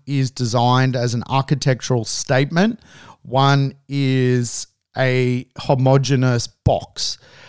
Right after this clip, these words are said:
Um, the price difference between the two is chalk and cheese.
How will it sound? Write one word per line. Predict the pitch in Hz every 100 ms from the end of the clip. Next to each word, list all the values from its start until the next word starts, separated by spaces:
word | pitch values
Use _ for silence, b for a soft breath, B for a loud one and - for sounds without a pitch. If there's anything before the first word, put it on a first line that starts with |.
| B B
Um, | 143 143 143 135 135 _ _
the | 143 160 151
price | - 156 143 180 -
difference | 165 151 143 127
between | - 127 - 127 120
the | 123
two | - 190 156 127 131 -
is | 147 -
chalk | - 131 120
and | 131 131
cheese. | - 233 156 80 -